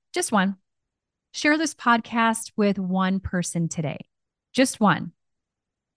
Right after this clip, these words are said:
or two or three if you are an overachiever like me. I would greatly appreciate it. And as always, I would love to hear from you. I don't just say that. I really, really would love to hear from you.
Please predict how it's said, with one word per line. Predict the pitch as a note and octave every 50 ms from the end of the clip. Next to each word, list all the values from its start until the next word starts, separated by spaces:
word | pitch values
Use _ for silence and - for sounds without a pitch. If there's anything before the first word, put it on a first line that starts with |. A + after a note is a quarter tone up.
| _ _
or | - E3+ F#3+
two | G#3+ - - A3 G3+ G3+
or | G3+ G#3
three | - - G3+ F#3 F3+ F3 F3 D#3+
if | E3 - -
you | F3 F3
are | E3+ F3
an | E3+ -
overachiever | - D#3 D3 D#3+ F3 G#3+ G#3 - - A#3 A3+ A#3+ A#3+
like | B3 C4+ C4+
me. | B3 G#3+ G#3 G3+ G3+ G3+ G#3 _ _ _ - - _ _ _ _ _ _
I | - A#3+ C4
would | B3 C4 C#4+ B3 A3+
greatly | - A#3+ A3+ A#3 A#3+ A#3+ C4+ - - B3+ B3+ B3
appreciate | - - - - A3+ G#3+ - - F#3 E3 D3
it. | G#2+ - - _ _ _ _ _ _ _ _ _ _ _ _ _ -
And | G#3+ G#3+
as | G#3+ G#3+ A3+ G#3+ - -
always, | - G#3+ G#3 G#3+ G#3+ A3+ A#3 B3+ C#4 D4 D#4 D4 - - - - _ _ _ _ _ _ _ _ -
I | G3+ A3
would | A3+ A#3 A3
love | A3+ A3 A3 G#3+ G#3 G#3 G3
to | - -
hear | F#3+ F#3 F3+ F3
from | - - F3+ E3
you. | D#3 D3+ -
I | - F3
don't | F3 F3+ F#3 -
just | G#3+ G3+ -
say | - G3 F#3 F3+
that. | F3 F3+ F3+ -
I | - F3+
really, | F3 E3 E3 E3 F3+ F3+ F3 F3 E3+ F3+ F3+ F3+ F#3+ G3 _ -
really | E3+ E3+ E3+ F3 E3+ E3+ E3
would | E3 E3
love | D#3 D#3 D#3 D3+
to | - -
hear | D#3+ D#3+ D3+ D3+
from | - D#3+ D#3
you. | D3+ D3+